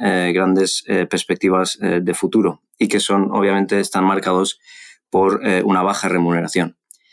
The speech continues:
Em, el empleo que realizan es fundamentalmente informal, eh, caracterizado, como he dicho, por bajos salarios y una falta de, de acceso también, cabe destacar,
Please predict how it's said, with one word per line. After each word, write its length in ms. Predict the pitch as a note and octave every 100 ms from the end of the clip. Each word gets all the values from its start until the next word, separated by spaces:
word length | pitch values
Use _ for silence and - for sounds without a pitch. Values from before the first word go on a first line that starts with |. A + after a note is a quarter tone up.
| _ _ -
Em, 1080 | G2 F#2 F2+ F#2 F#2 F#2 F#2+ G2 G2 G2+ E2 - _ _ _ _ _ _ _ _ _ _ -
el 120 | G#2+
empleo 280 | G#2 A2 A2
que 100 | A#2
realizan 380 | G#2+ A#2 A#2+
es 80 | G#2+
fundamentalmente 640 | - G#2 G2 G2+ G2+ G#2 G#2
informal, 640 | G2 G2+ G2 A2 B2+ C#3+ _ _ _ _ _ -
eh, 180 | - G2+
caracterizado, 680 | - F#2+ G2 F#2+ - G2+ G2
como 160 | F#2+
he 40 | G2+
dicho, 220 | - F#2+
por 120 | G2
bajos 240 | G2+ G2+ G#2
salarios 460 | G2 G2+ G#2+ G#2+
y 40 | G#2+
una 80 | G2
falta 400 | G2+ F#2 G2 F#2
de, 220 | F#2 F#2+
de 140 | A2 G2
acceso 380 | - A#2+ -
también, 500 | G#2 G2 G#2 G#2 G2+ G#2+
cabe 160 | G2
destacar, 360 | G2 G2 F#2